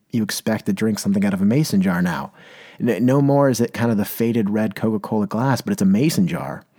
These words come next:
Y-, you know, you're, you're, I feel like your establishment can go from kinda questionable, you know, or, uh, are we grade A, are we grade B?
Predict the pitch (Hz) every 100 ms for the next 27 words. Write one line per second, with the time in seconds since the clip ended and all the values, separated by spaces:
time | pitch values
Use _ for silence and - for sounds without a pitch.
0 | - _ _ _ _ _ _ - - -
1 | - - 135 123 113 113 104 117 - -
2 | 107 - 139 110 110 - 113 110 135 113
3 | 107 95 110 107 107 - 101 - 127 110
4 | - 120 123 - 127 123 131 131 135 135
5 | 135 - 113 110 104 104 95 50 50 -
6 | - 202 107 107 101 117 117 107 113 135
7 | 120 98 110 107 98 117 117 107